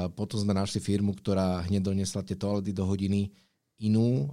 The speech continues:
a odtedy vlastne s ňou spolupracujeme, lebo je najlacnejšia a fakt sú výborní, takže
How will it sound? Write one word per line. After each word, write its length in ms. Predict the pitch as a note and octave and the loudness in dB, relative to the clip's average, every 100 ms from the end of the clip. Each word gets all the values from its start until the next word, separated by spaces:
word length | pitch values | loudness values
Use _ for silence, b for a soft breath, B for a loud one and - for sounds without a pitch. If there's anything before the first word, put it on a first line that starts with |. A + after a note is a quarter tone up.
| - | -8
a 160 | F#2 - | -10 -8
odtedy 320 | G2 G2+ G2 | -4 -2 0
vlastne 320 | F#2+ F#2 G2+ | 0 -2 -2
s 80 | - | -4
ňou 80 | - | -4
spolupracujeme, 800 | - F#2+ F#2+ F#2+ G2 F#2 F2+ - | -4 -4 -2 -2 -2 -2 -2 -6
lebo 280 | F#2+ F#2+ G2 | -4 0 0
je 80 | F2 | 0
najlacnejšia 720 | G2+ A2 - G#2 - G#2 F2+ | 0 -2 0 -2 0 -2 -2
a 80 | F2 | -8
fakt 320 | - E2+ - | -8 -8 -6
sú 240 | - E2+ | -6 -6
výborní, 480 | F2 E2 F2 E2+ E2+ | -8 -8 -8 -8 -10
takže 400 | - - F2 E2+ | -12 -14 -10 -10